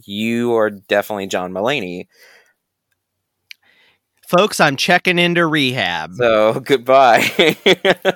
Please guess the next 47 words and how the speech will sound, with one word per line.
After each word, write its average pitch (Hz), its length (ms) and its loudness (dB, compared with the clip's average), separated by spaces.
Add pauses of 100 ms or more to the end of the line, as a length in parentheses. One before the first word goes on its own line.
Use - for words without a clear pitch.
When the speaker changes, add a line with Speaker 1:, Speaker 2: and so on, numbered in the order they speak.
(240)
Speaker 1:
<laughs> - 140 -10
That's 143 240 4
why 156 120 4
your 151 200 2
mom 135 320 0
was 127 160 -2
like, 104 320 -2
"Do 147 100 -2
you 147 80 0
need 143 200 -2
to - 60 -2
go?" 127 340 0
<laughs> - 40 0 (1200)
Speaker 2:
I 147 120 0
think 233 240 -6
I 254 120 0
have 175 220 -4
more 156 400 -4
frequently 135 840 -6
been 117 400 -8
compared 113 600 -6
to 110 300 -6
John 117 380 -6
Mulaney 110 560 -6
than 98 240 -6 (100)
anyone 120 520 -6
I 110 100 -4
know, 110 440 -6 (520)
uh, 113 180 -4
as 107 100 -8
far 107 180 -4
as 101 100 -6
comedians. 107 480 -6
People - 240 -8
have 110 180 -6
brought 104 240 -4
that 107 140 -4
up 107 140 -4
to 139 100 -10
me, 127 160 -6
but 123 160 -6
I 127 100 -2
think 202 280 -6
that's 226 180 -4
just - 280 -6 (140)
bi 113 400 0
culture. 90 520 -6